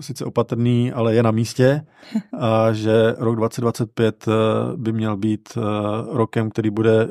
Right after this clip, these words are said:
Speaker 1: růstový sám o sobě a pak samozřejmě bude na každé značce, jak k tomu přistoupí a kolik si z toho koláče dokáže pro sebe ukrojit.
Speaker 2: Hmm. Ty jsi zmínil Experience Centra, která máte Praha, Brno, Bratislava, jestli se nemýlim. A co tam vlastně najde klient? Proč tam má jít?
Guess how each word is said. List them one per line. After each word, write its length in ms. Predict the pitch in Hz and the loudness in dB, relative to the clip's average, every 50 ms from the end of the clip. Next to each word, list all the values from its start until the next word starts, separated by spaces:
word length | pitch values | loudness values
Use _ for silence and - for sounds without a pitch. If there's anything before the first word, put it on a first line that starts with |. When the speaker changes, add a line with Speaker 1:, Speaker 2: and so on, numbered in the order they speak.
| - 294 | -2 -2
Speaker 1:
růstový 400 | 139 113 110 - - 120 117 120 | -2 -2 -2 0 0 0 2 2
sám 260 | - - 113 110 113 | 2 2 0 0 0
o 60 | 104 | -4
sobě 380 | - - 120 117 120 131 139 135 - _ _ - - - - _ - | -2 0 2 4 4 4 4 2 -6 _ _ -20 -20 -20 -20 _ -12
a 60 | - 104 | -12 -8
pak 200 | - 110 101 - | -6 -6 -6 -4
samozřejmě 300 | - 110 104 104 113 101 | -4 -2 0 2 2 0
bude 180 | 98 101 107 | 0 0 -2
na 100 | 107 104 | -2 -2
každé 320 | - 110 107 101 110 107 104 | -2 -2 -2 0 0 0 0
značce, 340 | 104 107 101 - - 117 | 0 -2 -4 -2 -2 0
jak 100 | 110 104 | 0 0
k 40 | - | 0
tomu 160 | - 113 113 | -2 -2 -2
přistoupí 540 | 110 - 107 - - 113 104 - - 113 110 | -2 -4 -6 -4 -2 -2 -2 0 0 2 2
a 80 | 110 110 - | 2 2 0
kolik 280 | - - 113 110 107 - | 0 2 2 2 0 -4
si 120 | - - | -12 -10
z 40 | - | -4
toho 180 | - 113 113 | 0 0 0
koláče 380 | 107 - 107 110 110 107 - - | 0 2 2 2 2 0 0 -2
dokáže 340 | 107 104 - 110 110 101 110 | -4 0 2 2 2 2 0
pro 120 | - 113 | -2 -2
sebe 180 | - - 117 113 | -2 0 0 0
ukrojit. 400 | 113 113 - 123 113 95 - - _ - | 2 2 2 2 2 2 -2 -8 _ -2
Speaker 2:
Hmm. 220 | 156 147 139 147 170 - - - - - - - - | 0 0 0 -2 -6 -12 -16 -16 -16 -16 -16 -8 0
Ty 120 | - 170 | 0 2
jsi 100 | - 175 | 2 2
zmínil 380 | 160 - 185 175 175 175 180 - | 2 4 4 4 4 4 2 0
Experience 520 | - 175 - - - 165 160 165 165 165 - | -2 -6 -6 -2 0 2 2 2 2 0 0
Centra, 400 | - 147 147 - - 160 165 170 | 0 0 0 2 2 2 2 2
která 260 | - - 151 156 147 | 0 0 2 2 2
máte 600 | 151 147 147 143 143 - 156 156 151 151 151 151 143 _ _ | 2 2 0 0 -2 -2 0 0 0 0 0 -2 -6 _ _
Praha, 300 | - 156 147 143 143 156 | 0 2 2 2 0 -2
Brno, 280 | 151 139 - 143 151 156 | -2 -2 -2 -2 -2 -2
Bratislava, 600 | 139 - 143 - - 147 - - 160 151 160 156 | -2 -4 -6 -4 -6 -8 -4 -4 -4 -2 -2 -2
jestli 180 | 165 160 - | -2 -2 -4
se 120 | 165 - 170 | -4 -2 -2
nemýlim. 540 | 160 160 156 156 156 156 156 156 160 165 160 | 0 0 0 0 0 0 0 0 0 0 0
A 760 | 156 147 156 151 151 151 151 151 151 151 147 147 147 147 147 - | 0 0 0 0 0 0 0 0 0 0 -2 -2 -2 -4 -6 -6
co 180 | - - 180 | -4 -2 -2
tam 160 | - 196 226 | 0 2 2
vlastně 260 | 247 208 190 - - 180 | 2 2 0 0 0 0
najde 260 | 170 156 151 151 151 | 0 0 0 -2 -4
klient? 500 | - - 156 147 139 143 143 139 139 - - | -4 -2 -2 -2 0 -2 -2 -4 -6 -8 -10
Proč 160 | - - - | -8 -8 -6
tam 140 | - 165 165 | -4 -4 -4
má 140 | 170 160 156 | -2 -4 -4
jít? 200 | 147 143 _ | -6 -8 _